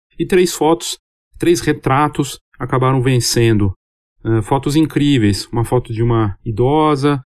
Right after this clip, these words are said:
junto com bonecas, de uma fotógrafa de Caxias do Sul, que foi a grande vencedora, a foto, o retrato do Antônio Neto,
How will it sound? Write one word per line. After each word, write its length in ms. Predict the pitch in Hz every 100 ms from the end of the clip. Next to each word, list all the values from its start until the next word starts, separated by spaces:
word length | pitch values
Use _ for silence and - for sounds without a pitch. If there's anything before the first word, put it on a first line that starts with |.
| -
junto 240 | 104 117
com 120 | 123
bonecas, 760 | 113 107 110 131 135 135 123 - _ _
de 80 | 107
uma 120 | 117
fotógrafa 800 | 110 110 120 113 113 107 107 101 - -
de 140 | 101 110
Caxias 460 | 113 101 117 104
do 140 | 107 123
Sul, 340 | - 160 185 _ _
que 80 | 113
foi 160 | - 113
a 60 |
grande 360 | 104 127 151 120
vencedora, 760 | 113 - 113 104 120 143 147 - _ _ _ -
a 80 | 135
foto, 680 | - 135 135 - 117 101 -
o 80 | 113
retrato 680 | 117 - 117 120 - 104 - _ _ 107
do 120 | 117
Antônio 380 | 113 123 117 110
Neto, 580 | 123 160 160 - 104